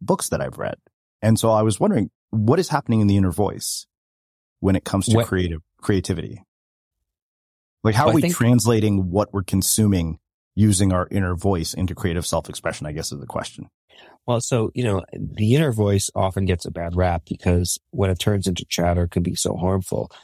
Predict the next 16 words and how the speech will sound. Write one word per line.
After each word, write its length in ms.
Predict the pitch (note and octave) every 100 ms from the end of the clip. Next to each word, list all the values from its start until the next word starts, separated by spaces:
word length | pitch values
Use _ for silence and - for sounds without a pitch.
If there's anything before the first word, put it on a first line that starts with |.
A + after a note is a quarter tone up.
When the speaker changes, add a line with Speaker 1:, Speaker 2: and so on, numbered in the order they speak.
| _
Speaker 2:
What 120 | - G2+
I 60 |
like 200 | G2 G#2
to 120 | -
remind 360 | F#2 F#2 G2 B2+
people 340 | - F2+ F#2+
of, 120 | G2 F#2
and 100 | F#2
I'm 80 |
thankful 640 | F2+ - G2 G2 - G2 F2+
to 100 | -
you 100 | F#2+
for 160 | F#2+ F#2
asking 360 | F#2 - -
this 120 | - -
question, 540 | - B2+ - - -